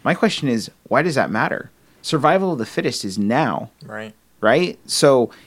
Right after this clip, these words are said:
Speaker 1: if women are a, if women, according to a Darwinistic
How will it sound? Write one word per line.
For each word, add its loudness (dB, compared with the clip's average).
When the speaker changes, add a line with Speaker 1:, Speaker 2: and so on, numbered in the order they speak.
Speaker 1:
if -4
women 2
are 2
a, -4
if -8
women, 0
according 4
to 2
a 2
Darwinistic 0